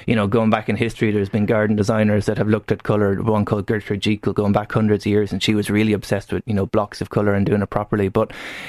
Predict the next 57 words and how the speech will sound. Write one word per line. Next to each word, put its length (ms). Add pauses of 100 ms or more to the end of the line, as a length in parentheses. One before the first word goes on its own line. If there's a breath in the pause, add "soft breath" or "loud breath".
in 160
your 140
own 160
back 160
garden, 380 (360 loud breath)
I 120
kinda 240
have 160
this 140
policy 440
of 160
anything 400
goes. 380
You 80
know, 140
colour-wise, 600
I 140
think 240
colour 260
is 80
great, 380
so 200
any 200
colour 260
at 60
all 200
in 60
the 80
garden 300
works. 320
People 320
like, 320
you 80
know, 140
to 140
put 280
the 40
colour 240
wheel 200
together 360
and 140
have 240 (240 loud breath)
contrasting 560
colours 420
and 120
have 180
them 160
complementing 300 (300)
colours. 320
But 180 (320 loud breath)
really 260
and 80
truly, 400
if 140
you 80
like 240
it, 160